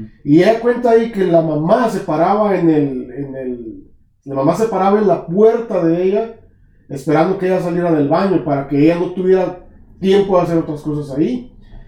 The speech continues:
Y dormía con la mamá. Entonces le controlaban, le daban hasta el tipo de música que podía escuchar.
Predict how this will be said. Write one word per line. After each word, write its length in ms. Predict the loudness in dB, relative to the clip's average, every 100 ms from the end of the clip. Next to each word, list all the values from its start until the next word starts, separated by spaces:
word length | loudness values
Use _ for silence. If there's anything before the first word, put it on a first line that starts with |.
| -20 -20 -10
Y 100 | -2
dormía 600 | 2 4 4 6 6 4
con 120 | 0 -2
la 80 |
mamá. 460 | -2 -6 -10 -16 -20 _ _ _
Entonces 480 | -6 0 2 4 4
le 140 | 2 0
controlaban, 800 | -4 0 0 2 4 2 0 -8 -6
le 220 | 0 2
daban 360 | 4 4 2 0
hasta 200 | -2 -4
el 100 | -6
tipo 320 | -6 2 2
de 60 | 2
música 360 | -4 -4 -6
que 80 | -6
podía 380 | -4 0 2 2
escuchar. 600 | -2 -10 -10 -8 -10 -12